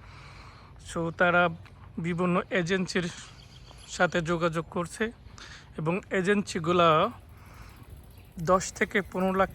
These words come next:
টাকার ফয়দা লুটে তাদেরকে ভিজিটর ভিসা ম্যানেজ করে দিচ্ছে। যেমন, এবং এদের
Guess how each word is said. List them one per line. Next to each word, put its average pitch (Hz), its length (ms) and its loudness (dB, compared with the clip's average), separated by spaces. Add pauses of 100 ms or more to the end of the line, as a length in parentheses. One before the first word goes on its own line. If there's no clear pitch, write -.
(100)
টাকার 170 500 4 (2000)
ফয়দা 190 420 6 (120)
লুটে 180 340 4 (840)
তাদেরকে 175 380 4 (120)
ভিজিটর 175 420 2
ভিসা 165 300 2
ম্যানেজ 160 320 4
করে 147 200 -4
দিচ্ছে। 156 280 -8 (480)
যেমন, 208 320 6 (1300)
এবং 220 160 4 (300)
এদের 240 200 6